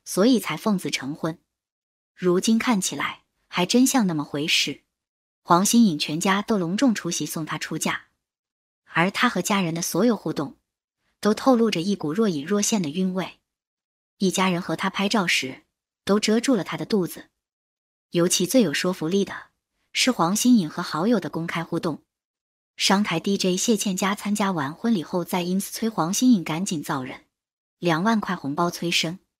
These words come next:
黄心颖不但大方转发，还笑嘻嘻回复说：“两万块我要啊！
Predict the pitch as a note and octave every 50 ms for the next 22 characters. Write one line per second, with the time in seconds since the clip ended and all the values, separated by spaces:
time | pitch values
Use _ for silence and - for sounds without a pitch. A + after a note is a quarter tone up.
0 | _ _ _ _ _ _ _ - F3+ E3+ F#3+ G#3 - A#3 A3+ F#3+ D#3+ D3+ D#3 D#3
1 | - G#3+ A3 A3 C4 A#3+ G3+ - E3+ E3+ - D#3 - - - D#3+ D3 - - _
2 | _ _ _ _ _ _ _ _ _ _ - - F#3+ G#3 - D4 C4+ A#3 - A3+
3 | G#3+ - A3+ A3 - D3+ D#3+ - - F#3+ - - F3 F3 F3 F#3 _ _ _ -
4 | F3 E3 D3 E3 G3+ B3+ C4 A#3+ - A#3 G3+ F3+ D3+ D3 D#3+ E3+ E3+ E3 - -
5 | -